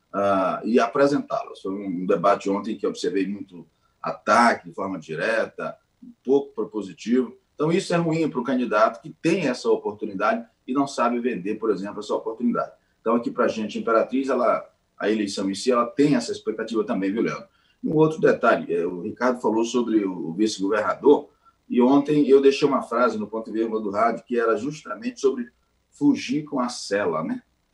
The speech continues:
É, isso dito pelo próprio governador quando ele esteve em praça pública, dizendo que, o que eles que eram aliados fugiram com a cela. Eu não entendi, claro, mas as pessoas também, é, perguntam, né?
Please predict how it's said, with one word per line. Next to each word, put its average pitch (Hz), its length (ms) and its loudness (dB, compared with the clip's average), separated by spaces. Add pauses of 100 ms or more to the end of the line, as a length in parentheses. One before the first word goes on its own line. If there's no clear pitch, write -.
(280)
É, 87 240 -6
isso 127 380 2
dito 131 260 -2
pelo 120 240 2
próprio 143 320 2
governador 113 560 0
quando 113 240 -2
ele 113 140 4
esteve 104 420 -2
em 95 60 -8
praça 95 300 -4
pública, 117 520 -2 (320)
dizendo 104 480 2
que, 117 300 4 (220)
o 73 100 -6
que - 160 -2
eles 95 160 0
que - 100 0
eram 92 160 4
aliados 117 440 6
fugiram 120 380 0
com 123 120 -4
a 117 60 0
cela. - 480 -2 (420)
Eu - 140 -4
não 135 120 2
entendi, 131 680 0
claro, 107 280 -2
mas 87 140 -10
as 104 160 -6
pessoas 113 440 -2
também, 98 420 -4 (260)
é, - 160 -6
perguntam, 120 600 4
né? 107 120 -4